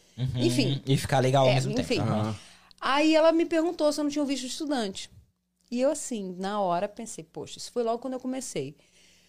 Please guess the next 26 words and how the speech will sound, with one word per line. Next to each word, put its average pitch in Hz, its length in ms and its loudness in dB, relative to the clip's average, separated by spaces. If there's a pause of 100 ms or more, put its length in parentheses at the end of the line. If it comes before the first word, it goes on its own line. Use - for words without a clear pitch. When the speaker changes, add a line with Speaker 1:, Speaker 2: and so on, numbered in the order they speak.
(680)
Speaker 2:
Falei, 202 160 -4
"Impossível 240 480 -6
pra 277 140 -6
mim, 247 240 -2
né? 156 220 -8
Agora, 147 380 -6
n-, 160 160 -8
n-, 143 420 -12
não 156 100 -6
é 165 60 -4
uma 240 160 -2
coisa 170 340 -4
que 165 280 -10
eu 156 60 -6
vou 151 140 -6
Speaker 1:
Fácil 117 280 0
Speaker 2:
conseguir. 147 180 0
Speaker 1:
assim, 104 260 -6
Speaker 2:
Não, 101 160 -4
Speaker 1:
aham. - 100 -4
Speaker 2:
não 160 100 -4
vou 190 140 -2
conseguir 185 420 -4
isso." 131 160 -6
Speaker 3:
Acessível, 101 400 -10
né? 95 120 -14